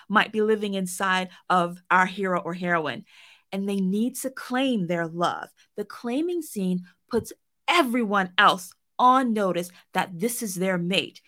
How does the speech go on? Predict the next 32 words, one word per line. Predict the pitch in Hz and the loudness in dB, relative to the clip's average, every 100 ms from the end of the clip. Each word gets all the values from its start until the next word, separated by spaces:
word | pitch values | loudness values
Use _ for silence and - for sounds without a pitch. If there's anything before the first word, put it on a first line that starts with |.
| _ | _
It | 180 | -14
could | 180 170 | -12 -12
be | 165 | -14
a | 151 - | -14 -8
bite. | 151 339 _ _ _ _ _ | -6 -6 _ _ _ _ _
It | 226 | -12
could | 220 | -10
be | |
some | 208 220 | -8 -8
kind | 214 196 | -8 -8
of | 175 | -6
a | |
mark | 170 165 165 - | -6 -6 -8 -8
on | 190 190 | -6 -6
the | |
body. | 180 180 214 339 359 _ _ _ | -2 0 0 0 -4 _ _ _
It | 285 | -8
could | 415 440 | -4 2
be | 539 | 4
a | 247 | 4
kiss. | - 170 214 - - _ _ _ - | 0 -6 -6 -12 -20 _ _ _ -10
It | |
could | 247 - | -6 -2
also | 202 - 220 | -2 -2 -4
be | 196 | -2
a | 180 | -4
vow | 170 165 156 156 - | -2 -2 -2 -6 -10
of | 170 | -12
true | - - 196 | -8 -6 -2
love | 170 160 | -2 -4
forever. | 175 - 151 - - _ _ - | -10 -8 -8 -8 -16 _ _ -8
Then, | 285 403 | -2 -2